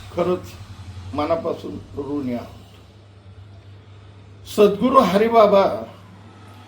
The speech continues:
एकशे पंच्याऐंशी वर्षापूर्वी फलटणमध्ये उघडा मारुती मंदिरात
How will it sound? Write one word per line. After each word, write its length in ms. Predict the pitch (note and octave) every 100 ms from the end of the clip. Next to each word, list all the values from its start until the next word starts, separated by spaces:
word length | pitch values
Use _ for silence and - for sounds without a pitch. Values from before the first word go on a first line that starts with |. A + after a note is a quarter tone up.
| - - -
एकशे 340 | G3 G3+ - B3 B3
पंच्याऐंशी 800 | A3 G3+ F#3+ - A3+ A3 -
वर्षापूर्वी 880 | B3 A3 F3+ - G3+ G#3 G3+ G#3 A#3 A#3+ -
फलटणमध्ये 840 | F3+ D3+ G3+ G3 F#3 D3+ E3+ D3+ - - - - - - - - - -
उघडा 420 | G3 F#3+ F3 G#3+ B3
मारुती 600 | A#3 G3+ G3+ G#3 A3+ A#3+
मंदिरात 680 | A3+ F#3+ F#3 G3+ G3+ G3+